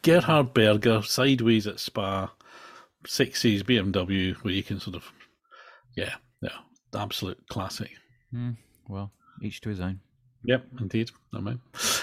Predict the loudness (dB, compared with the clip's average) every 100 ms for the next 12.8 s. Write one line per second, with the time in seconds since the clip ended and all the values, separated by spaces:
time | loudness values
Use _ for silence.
0 | 0 6 8 8 8 6 2 _ _ _
1 | _ 6 8 8 6 0 0 -2 -4 0
2 | 4 4 4 2 2 2 2 0 -2 -6
3 | -8 -10 -12 -20 _ _ _ _ -20 _
4 | -8 -4 -4 -4 -6 -6 -8 -14 _ 0
5 | 2 2 0 0 0 -2 -6 -18 -14 -8
6 | -8 -6 -6 -4 -4 -4 -8 -6 -6 -8
7 | -10 -14 -6 -2 -2 -2 -2 -4 -6 -10
8 | _ -20 -10 -4 -4 -6 -10 -8 -6 -6
9 | -6 -6 -6 -6 -8 -6 -4 -2 -4 -6
10 | -8 -8 -10 -10 -14 -14 -12 -10 -10 -10
11 | -14 _ _ -20 -20 _ -8 -2 2 2
12 | 0 _ _ _ -8 -6 -4 -6